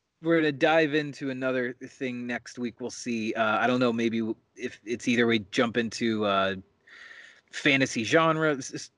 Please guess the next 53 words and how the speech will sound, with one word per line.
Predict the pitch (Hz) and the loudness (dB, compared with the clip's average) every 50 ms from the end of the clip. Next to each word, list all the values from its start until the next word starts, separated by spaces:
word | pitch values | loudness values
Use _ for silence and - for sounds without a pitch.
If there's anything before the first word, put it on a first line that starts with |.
| _ | _
certain | - - - 175 160 135 143 131 | -14 -2 2 2 2 2 2 -2
genres | 120 147 156 156 160 156 156 156 143 143 | 0 2 2 2 2 0 -2 -2 -2 -4
and | 156 151 147 143 120 139 | -6 -6 -6 -8 -6 -4
movies | 156 156 156 147 151 151 139 143 | 2 2 2 4 2 0 0 0
we | 147 151 147 | 0 0 0
could | 135 135 - - 151 131 | -2 -6 -4 -4 -2 0
do | 131 139 143 | 2 2 4
with | 143 143 135 - | 4 2 2 2
that, | 135 131 131 131 131 131 - - - | 2 2 4 4 2 0 -2 -2 -4
uh, | 113 107 101 101 98 95 95 - | -2 -2 0 -2 -2 -2 -4 -2
or | - 160 156 151 147 139 135 | 4 6 6 8 8 8 6
if | 120 120 - - | 4 2 -2 -4
we | 123 | -4
watch | 113 117 117 113 117 - | 0 2 2 2 2 0
something | - - 123 110 92 113 107 113 | -2 -6 -6 -6 -6 -6 -6 -4
new | 127 143 147 151 151 | 0 2 4 4 4
and | 147 139 | 2 0
we | 135 135 127 | -4 -6 -4
could | - 139 127 | -4 -4 2
just | 127 131 123 - | 2 0 0 2
review | 135 131 120 120 113 123 139 135 131 | 0 0 0 -2 -2 0 2 2 2
it | 92 | 0
and | 110 110 | 0 -2
go | 113 107 | -4 -2
back | 98 110 104 98 | 0 2 0 0
to | - 113 | 0 -2
the | 104 104 | -2 0
reviews. | 110 110 110 117 123 131 127 127 123 113 107 | 0 -2 -2 0 4 6 6 6 6 2 2
But | - 101 92 80 - - - - - - - - - - _ _ _ _ _ _ _ _ _ _ _ _ _ _ _ _ _ _ - | 2 2 2 2 0 -4 -18 -18 -20 -20 -20 -20 -20 -20 _ _ _ _ _ _ _ _ _ _ _ _ _ _ _ _ _ _ 4
always, | 147 139 135 139 147 143 135 113 117 | 8 8 10 10 10 8 6 6 2
it's | 101 - | -4 -2
always | 127 120 120 117 101 | 0 2 2 0 0
a | 110 | -2
great | 92 - 113 113 104 | -4 -2 -2 -2 -2
time | - 117 110 107 | -2 -6 -6 -6
to | 104 | -6
talk. | 95 - - 101 101 101 - - - 107 | -8 -6 -4 -2 -2 -2 -4 -6 -8 -6
Always | 104 104 104 98 95 | -6 -6 -6 -8 -8
a | 92 | -6
good | - 104 95 | -6 -6 -6
time | - - 104 101 | -4 -4 -4 -4
to | 95 | -4
talk | - - 98 92 - - | -6 -4 -4 -4 -2 -4
online | 95 101 113 117 117 113 110 | -4 -2 0 0 0 0 0
with | 107 - - | -2 -2 -2
everybody | 110 98 107 104 92 - 107 104 104 101 98 | -4 -2 -4 -6 -4 -2 -2 0 0 -2 -4
as | 95 92 101 | -4 -6 -4
well. | 120 139 139 135 127 127 120 117 117 113 107 - _ - | 2 4 6 6 6 6 4 2 0 -2 -6 -10 _ -6
Uh, | 117 107 98 95 95 92 90 | -4 -4 -4 -4 -4 -4 -6
everybody's | 107 101 104 90 101 98 95 90 85 | -6 -8 -8 -8 -8 -8 -8 -10 -12
joining | - - 98 95 92 90 | -12 -10 -8 -8 -8 -8
the | 92 90 | -10 -12
conversations. | - - 98 92 87 92 92 - - 95 92 - - 95 90 90 90 90 - - - - | -10 -8 -8 -6 -6 -8 -8 -6 -6 -4 -4 -4 -6 -6 -6 -8 -8 -10 -10 -12 -12 -14